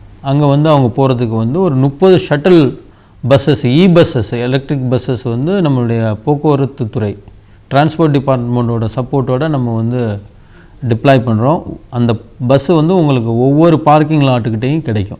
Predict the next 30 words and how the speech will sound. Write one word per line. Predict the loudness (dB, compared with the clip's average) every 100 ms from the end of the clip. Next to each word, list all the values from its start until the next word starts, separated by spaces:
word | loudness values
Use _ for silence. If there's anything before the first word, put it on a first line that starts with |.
| -14
அங்கேருந்து | -4 -2 0 2
நீங்க | 2 0 0
வந்து | -2
எங்க | 0 0
வேணாலும் | 0 0 -2 -2
மூவ் | -2
பண்ண | -2 -4
முடியும் | -2 -4 -6 -10 -20 -20 -8
towards | -2 0 0 -2 -2
beach. | -2 -2 -8 -16 -18 -20 -20 -20 -20 -20 -20 -20 -8
அதே | 0 2 4
மாதிரி | 4 4 2
செலிப்ரேஷன் | 2 4 4 2 2
முடிஞ்ச | 2 2 2
உடனே | 2 2 2
நீங்க | 2 2
எந்த | 2 4 4 4
இடத்துல | 4 4
இறங்குனீங்களோ | 4 6 4 4 4 4 2
அந்த | 2 4 4
இடத்துல | 4 2 2 2 0 -2
அந்த | 0 0
பஸ் | 0 -2 -2
வந்து | -2 0 0
உங்களுக்கு | 0 -2 -2
கிடைக்கும், | -4 -6 -16 -20 -20 -20 -8
உங்களோட | -4 -2 -2
பார்க்கிங் | -2 -2 0 0
லாட்டுக்கு | 0 -2 -4 -4
போறதுக்கு. | -2 -2 -2 -6